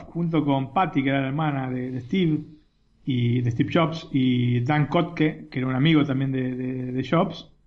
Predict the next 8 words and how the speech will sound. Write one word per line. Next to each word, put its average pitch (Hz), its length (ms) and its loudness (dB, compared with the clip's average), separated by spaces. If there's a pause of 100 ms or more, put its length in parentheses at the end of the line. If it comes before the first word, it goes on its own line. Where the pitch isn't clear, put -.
(1160)
se - 140 -4
pusieron 143 400 2
a, 156 480 0
este, 120 1040 -6
a 135 140 -4 (320)
la, 127 480 -2
las 123 100 -2
plaquetas, 143 680 0